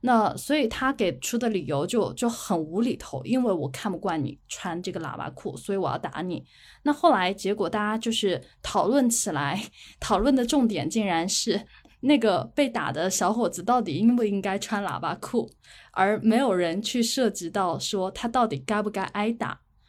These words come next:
所以他就觉得说，好像我们明明该关心的是普世价值，但是我们偏偏却在关心一个，呃，非常奇怪的价值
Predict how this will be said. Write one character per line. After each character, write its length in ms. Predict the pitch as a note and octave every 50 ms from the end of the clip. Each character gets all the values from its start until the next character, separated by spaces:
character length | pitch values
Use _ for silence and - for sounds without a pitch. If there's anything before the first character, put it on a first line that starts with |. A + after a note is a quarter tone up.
| _ _ _ _
所 160 | - - E4
以 40 | D#4
他 160 | D#4 D#4+ D#4+
就 140 | D#4+ E4 D4+
觉 180 | - G#3+ G3+
得 80 | G3+ G#3+
说， 480 | G#3+ G#3+ - A3 G#3 G#3 G#3 G#3 - - _
好 160 | - - G3
像 260 | - - B3 A#3 - -
我 140 | - F#3 F#3
们 160 | F3+ E3+ E3+
明 180 | F3+ F3+ F#3+ A3
明 160 | A3+ G#3+ A3
该 180 | A3 A3+ G#3+ G#3+
关 240 | A3 A#3 G3+ G#3+ A3+
心 160 | - A#3 A3+
的 80 | G3+
是 320 | G3 - - G#3 F#3 E3 - - _ _ _ _ _
普 200 | - - G3 D3
世 200 | - - - A#3
价 300 | A3+ - A#3+ G#3+ F3 E3+
值， 460 | F3+ - - - A2 G#2+ - - - - _ _ _ _ _ _ _
但 220 | - A3+ G#3+ G#3
是 460 | A3 - - - G3 F3+ E3+ C#3+ G#2+
我 160 | - F3 E3+
们 260 | D#3+ D#3+ D#3 D#3 D#3+ E3
偏 260 | - - B3 A3+ A3+
偏 200 | A#3 A3+ A3 A3+
却 160 | - - G#3
在 400 | G#3 A3+ G3 E3+ C#3+ - - - _ _ _ _
关 220 | - A#3 G#3 G#3
心 260 | A3+ - B3 A3+ A3 G3
一 140 | F3 E3
个， 400 | D#3+ - F#3+ F3+ E3+ D#3 C3+ - - _
呃， 180 | - E3+ D#3+
非 180 | - - A#3 A#3
常 400 | A3+ A3+ G3+ F3 E3+ G3 A3+ - _ _ _ _ _ _
奇 280 | - - - - D#3+
怪 220 | E3 A3 A#3 B3 A3
的 100 | - -
价 240 | - E3+ B2 A#2 C3
值 340 | C3 - - - - -